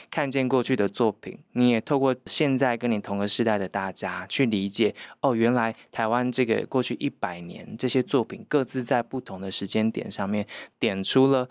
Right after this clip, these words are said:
在这个岛屿上面生活的人，他心里面可能藏着或无法开口的那些东西。那同时这些写作者又是有受过专业的训练的，所以他会帮你爬出那些作品从当时发布之后到现在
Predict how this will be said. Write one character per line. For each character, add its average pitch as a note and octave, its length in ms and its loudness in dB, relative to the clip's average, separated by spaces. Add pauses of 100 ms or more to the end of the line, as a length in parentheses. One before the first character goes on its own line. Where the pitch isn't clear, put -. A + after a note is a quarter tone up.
(140)
在 C#3+ 100 0
这 B2+ 140 0
个 B2+ 100 4
岛 G2+ 240 0
屿 G2 80 0
上 A2+ 180 2
面 A2 140 2
生 B2 320 2
活 G2 160 0
的 G#2 160 -4
人， G2+ 240 -6
他 A2+ 140 -2
心 A#2 260 2
里 G2 60 -2
面 A2 200 0
可 - 200 -8
能 F#2+ 200 -6
藏 G2 320 -4
着 G#2 140 0
或 A2+ 100 0
无 G#2 140 0
法 F#2+ 240 -2
开 A2+ 180 -2
口 G#2 220 -6
的 - 240 -6 (300)
那 A2+ 160 -2
些 F#2+ 180 -4
东 F2 260 -6
西。 - 320 -4 (200)
那 D3+ 100 0
同 A#2+ 240 0
时 A#2 180 0
这 A#2+ 80 2
些 B2+ 120 6
写 G2+ 160 0
作 A2+ 180 4
者 G#2+ 140 -2
又 G2+ 160 0
是 G#2 160 -2
有 F#2 280 0
受 A#2 200 0
过 A2 160 0
专 A2 280 0
业 A#2 120 2
的 G2 100 -4
训 G#2+ 220 0
练 G2+ 120 -4
的， - 100 -10
所 - 140 0
以 A#2 100 4 (340)
他 C3+ 100 -2
会 C#3 80 2
帮 B2+ 160 0
你 G#2+ 80 -2
爬 G2 220 -4
出 G2 160 -2
那 C#3 100 4
些 D3+ 140 4
作 D3 220 4
品 A2+ 120 -4
从 G2+ 240 -6
当 D#3 300 -4
时 G2+ 300 2
发 A#2+ 240 2
布 A#2+ 160 -2
之 A2 120 -2
后 G#2+ 160 2
到 A#2 220 0
现 G#2+ 260 0
在 G#2 220 0